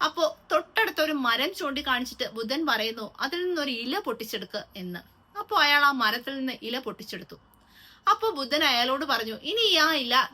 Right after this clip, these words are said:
തിരിച്ച് മരത്തിലേക്ക് വെക്കാൻ" പറയുന്നു. അപ്പോ അയാൾ പറയുന്നു, "പൊട്ടിച്ച ഇല എനിക്ക് ഒരിക്കലും തിരിച്ചു വെക്കാൻ കഴിയില്ല" എന്ന് അയാൾ പറയുന്നു. അപ്പോ ബുദ്ധൻ അയാളോട് പറഞ്ഞു, "ഇത് തന്നെയാണ് ഞാൻ നിങ്ങളോട് പറയുന്നത്.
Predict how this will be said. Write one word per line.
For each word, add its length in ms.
തിരിച്ച് 280
മരത്തിലേക്ക് 640
വെക്കാൻ" 360
പറയുന്നു. 300
അപ്പോ 340
അയാൾ 320
പറയുന്നു, 320
"പൊട്ടിച്ച 500
ഇല 180
എനിക്ക് 240
ഒരിക്കലും 400
തിരിച്ചു 260
വെക്കാൻ 320
കഴിയില്ല" 580
എന്ന് 300
അയാൾ 340
പറയുന്നു. 340
അപ്പോ 420
ബുദ്ധൻ 320
അയാളോട് 440
പറഞ്ഞു, 380
"ഇത് 200
തന്നെയാണ് 460
ഞാൻ 200
നിങ്ങളോട് 380
പറയുന്നത്. 480